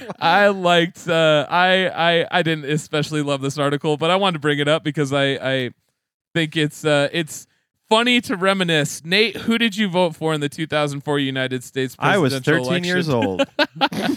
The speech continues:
Speaker 1: Yeah.
Speaker 2: I voted
Speaker 1: No,
Speaker 2: with my
Speaker 1: neither of us
Speaker 2: psychic
Speaker 1: voted.
Speaker 2: powers to, well, no one, 'cause I grew up in a not political family. So when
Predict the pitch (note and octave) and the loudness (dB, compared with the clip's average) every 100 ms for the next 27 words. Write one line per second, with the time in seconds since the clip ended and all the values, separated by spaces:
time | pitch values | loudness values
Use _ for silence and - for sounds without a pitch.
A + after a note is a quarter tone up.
0 | - - F3 - B3 G#3+ - - - - | -6 -10 -10 -10 -12 -12 -14 -14 -10 -8
1 | - D#3+ E3 E3 G3+ G3 - E3+ B2+ C#3 | 0 2 2 2 2 2 2 0 0 0
2 | D#3 D3+ D3 D#3+ D#3+ C#3+ C3 D#3 G#3 D#3+ | 2 2 2 2 2 0 2 2 4 2
3 | C#3+ C3 - C3+ C3 B2+ B2 - C3+ B2+ | 0 -4 -6 -2 0 0 -2 -6 -4 0
4 | B2 A2+ A#2 C#3 A2+ F#2+ - G#2 G#2+ G#2 | 2 0 -2 -2 -2 -4 -8 -8 -6 -6
5 | F#2+ _ G#2 G#2 G#2 G2 G2 F#2+ G2+ - | -8 _ -6 -6 -6 -8 -8 -8 -8 -8
6 | C#4 - C#4+ D4 A#3 A#3 E3+ D3+ A#2+ A#2+ | -10 -6 -4 -2 -2 -4 -6 -2 -2 0
7 | A#2+ A2+ A#2 A#2 A#2 A#2 | -2 -4 -2 -2 -2 -4